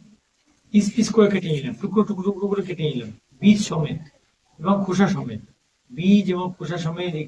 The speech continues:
লেবুটাকে টুকরো টুকরো করে কেটে নিলাম। এবার যে উষ্ণ গরম জলটা রয়েছে তার মধ্যে আমরা উষ্ণ অবস্থায় দিয়ে দিলাম। এবার দু তিন মিনিট উষ্ণ থাকা অবস্থায় আমরা গ্যাসটাকে বন্ধ করে দিলাম। এবার যে জলটা থাকলো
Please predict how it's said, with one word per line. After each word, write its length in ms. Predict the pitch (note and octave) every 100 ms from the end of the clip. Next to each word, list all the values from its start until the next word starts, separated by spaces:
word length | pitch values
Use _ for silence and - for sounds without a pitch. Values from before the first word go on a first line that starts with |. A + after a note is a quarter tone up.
| -
লেবুটাকে 540 | D3+ D3+ D3+ F3 F3 F3 -
টুকরো 280 | G#3 - A3+
টুকরো 200 | G#3+ F#3+
করে 180 | F#3+ F3+
কেটে 200 | D#3 C#3 B2
নিলাম। 220 | A#2 G#2 - _ _ _
এবার 240 | E3+ G3 F#3+
যে 100 | F#3
উষ্ণ 360 | E3+ D3+ F#3
গরম 340 | F3+ D#3+ E3 E3
জলটা 280 | E3 D#3+ E3+
রয়েছে 360 | C#3+ B2+ F3+ G3+ - - _ _
তার 180 | D3+ D3+
মধ্যে 260 | D3+ D3+ F3+
আমরা 240 | F3 D3+ E3
উষ্ণ 260 | E3+ - D#3
অবস্থায় 420 | D#3+ D#3 D#3 F#3 E3
দিয়ে 140 | D3+ -
দিলাম। 200 | G#2+ G#2+ _ _ _ _ -
এবার 280 | F3 G#3 A#3 B3+ _ _ _ _ _ _ _ _
দু 100 | F#3 G3
তিন 120 | G#3+ G3+
মিনিট 200 | G#3 G#3 _
উষ্ণ 180 | - - F#3+
থাকা 260 | D#3 D#3+ F3+
অবস্থায় 580 | F3 F3 - G#3 G#3+ G3+ -
আমরা 360 | - - - F3+ - _
গ্যাসটাকে 440 | D#3+ D#3 G3+ F#3
বন্ধ 240 | F3 D#3 D#3
করে 220 | F3 F#3
দিলাম। 280 | F3+ F3+ F#3 - _ _ _ F3
এবার 240 | F3+ G#3+ G3
যে 80 |
জলটা 360 | F3+ E3 D#3+ F3
থাকলো 360 | - - E3